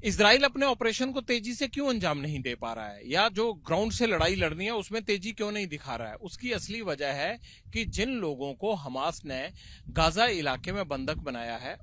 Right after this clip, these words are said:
उन लोगों की जान को खतरा होते हुए जानकर इजराइल ये कदम तेजी से नहीं बढ़ा रहा है और एक तरह से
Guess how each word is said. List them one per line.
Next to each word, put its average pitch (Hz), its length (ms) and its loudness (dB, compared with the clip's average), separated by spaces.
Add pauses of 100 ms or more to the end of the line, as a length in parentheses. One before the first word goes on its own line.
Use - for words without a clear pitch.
उन 214 120 -2
लोगों 147 360 -4
की 196 300 -12
जान 123 260 -4
को 175 220 -6
खतरा 143 460 -4
होते 139 380 -4
हुए 131 360 -4
जानकर 156 400 0 (480)
इजराइल 160 500 2 (340)
ये 214 320 8
कदम 165 260 -2
तेजी 151 320 -4
से 170 200 -8
नहीं 147 240 -8
बढ़ा 139 260 -2
रहा 151 320 0
है 196 180 2
और 180 220 0
एक 151 160 -4
तरह 165 280 -2
से 220 300 0